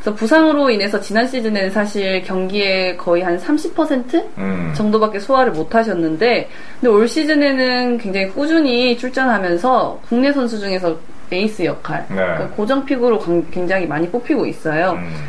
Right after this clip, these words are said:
Speaker 1: 그래서 이 라운드에서는 여덟 경기 중에 일곱 번이 이제 김민수 선수와 마찬가지로 이십 에프비피 이상을
Speaker 2: 음.
Speaker 1: 기록을 하고 있고요. 또 국내 선수 부분 평균 에프비피가 삼 위, 이십육 점 이
Speaker 2: 아.
Speaker 1: 에프비피를 기록하고 있습니다, 지금.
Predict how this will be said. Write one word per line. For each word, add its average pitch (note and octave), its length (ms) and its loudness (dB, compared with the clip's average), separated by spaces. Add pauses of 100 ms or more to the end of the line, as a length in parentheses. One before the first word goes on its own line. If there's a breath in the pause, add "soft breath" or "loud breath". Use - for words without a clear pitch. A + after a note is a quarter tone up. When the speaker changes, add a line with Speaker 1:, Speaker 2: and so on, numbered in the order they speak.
Speaker 1:
그래서 G3+ 120 -2
이 F#3+ 120 0
라운드에서는 A#3+ 840 2
여덟 G#3+ 280 4
경기 A3+ 320 0
중에 G3 180 -4
일곱 A#3 460 0
번이 A3+ 760 2
이제 E3 480 0 (300 loud breath)
김민수 G#3+ 320 2
선수와 F3+ 260 0
마찬가지로 E3 540 0
이십 F#3+ 500 -2
에프비피 D#3+ 560 -2
이상을 D3+ 240 -2
Speaker 2:
음. D3+ 60 -4
Speaker 1:
기록을 E3 280 -2
하고 C4 180 0
있고요. F#3+ 420 0 (640 loud breath)
또 A3 180 4
국내 B3 300 2
선수 C4 400 0
부분 G#3 580 -2
평균 B3+ 400 0
에프비피가 F3 600 -2
삼 C#4+ 260 0
위, E3+ 120 -2 (200)
이십육 E3+ 360 0
점 E2 160 2 (300)
이 G#3 140 0
Speaker 2:
아. - 20 0
Speaker 1:
에프비피를 D3 760 -2
기록하고 D3 440 -4
있습니다, - 360 -8
지금. - 360 -8